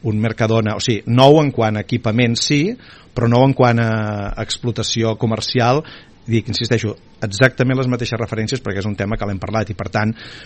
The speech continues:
l'afectació que pugui tenir això amb el petit comerç entenem que no, no existeix en el sentit de que el que fa és canviar un Mercadona, en tot cas per ubicació, en un altre lloc que els hi és més pràctic, sobretot també per la logística, perquè no tenen veïns al damunt. Aquí hi ha tot un com-, munt de components,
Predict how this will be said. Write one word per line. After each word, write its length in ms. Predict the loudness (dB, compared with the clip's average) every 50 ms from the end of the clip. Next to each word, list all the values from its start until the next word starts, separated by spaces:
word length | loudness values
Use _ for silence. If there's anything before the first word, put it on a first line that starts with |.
| -18 -10 -4
l'afectació 640 | 0 0 0 2 0 -4 0 -2 0 2 2 4
que 80 | 4 2
pugui 220 | 2 2 2 2 2
tenir 160 | 2 2 0
això 120 | 0 0 0
amb 60 | 0
el 40 | 0 0
petit 160 | 0 -2 -2 -2
comerç 240 | 0 -2 -2 0
entenem 320 | -2 -2 -2 -2 -4 -4 -4
que 100 | -4 -4
no, 280 | -4 -2 -4 -4 -8 -10 -14 -14 -8
no 120 | -6 -4 -4
existeix 380 | -2 -2 -4 -2 0 0 2 2
en 60 | 2 0
el 40 | 0
sentit 320 | -2 -4 -2 -2 -2 -2 0
de 80 | -2 0
que 140 | 2 2 2
el 500 | 2 -2 -8 -20 -20 -16 -8 -6 -6 -4
que 120 | -4 -2
fa 60 | -2 -2
és 80 | 0 2
canviar 300 | 0 2 4 4 2 2
un 40 | 2 2
Mercadona, 480 | 0 0 0 2 4 4 4 4 2
en 80 | 0 -2
tot 100 | -6 -6 -6
cas 180 | -6 -8 -8 -10 -6
per 120 | -4 -2 -2
ubicació, 600 | 0 -2 -2 -2 -2 -4 -2 0 2 2 2 2 -2 -6 -12 -20 -18 -12
en 160 | -8 -6 -4
un 80 | -2 -2
altre 200 | 0 0 0 0
lloc 140 | 0 0 -2
que 40 | -2 -6
els 80 | -4 -4
hi 60 | -6
és 80 | -4 -4
més 180 | -6 -6 -6 -6 -2
pràctic, 360 | 0 0 0 0 -2 -8 -6 -6
sobretot 300 | -6 -6 -4 -4 -4 -2
també 180 | -2 -2 0 0 -2
per 80 | -2
la 80 | -4 -4
logística, 680 | -4 -4 -4 -2 -2 -2 -2 -2 -6 -4 -2 -2 -2 -2 -4 -6 -12 -20 -12 -10
perquè 220 | -10 -8 -6 -6
no 80 | -4 -2
tenen 220 | -2 0 0 0
veïns 240 | 0 0 0 0 0
al 100 | -2 -2
damunt. 380 | -2 -2 0 2 2 2 0 -2
Aquí 140 | -4 -4 -4
hi 20 |
ha 40 | -2 -2
tot 120 | -2 -2 -2
un 80 | -4 -4 -4
com-, 160 | -4 -6 -6 -8 -12 -14 -10
munt 240 | -6 -4 -2 -2 -2 -4
de 20 | -2
components, 500 | -4 -4 -4 -2 -2 -2 -2 -2 -2 -6